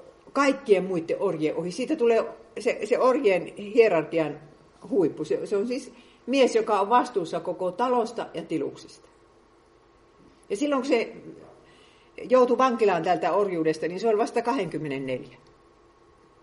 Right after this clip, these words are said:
Elikkä ihan varmasti Potifarin talossa oli kuusikymppisiä orjia, jotka oli siellä syntyneetkin. Oli viisikymppisiä ja nelikymppisiä. Joosef ajaa kaikkien niihin ohi.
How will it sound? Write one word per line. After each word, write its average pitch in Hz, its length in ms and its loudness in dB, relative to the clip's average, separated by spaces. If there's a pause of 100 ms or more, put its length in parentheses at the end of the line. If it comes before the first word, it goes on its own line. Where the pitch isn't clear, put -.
(360)
Elikkä 220 420 2 (600)
ihan 320 340 6
varmasti 202 400 2
Potifarin 165 600 -2
talossa 151 360 0
oli 143 160 -2
kuusikymppisiä 233 840 2
orjia, 214 340 4
jotka 196 260 0
oli 185 140 2
siellä 170 240 0
syntyneetkin. 190 960 0 (840)
Oli 202 220 8
viisikymppisiä 214 680 2
ja 196 60 4
nelikymppisiä. 196 720 2
Joosef 294 400 4
ajaa 202 260 0
kaikkien 180 520 0
niihin 143 220 -8
ohi. 131 200 -10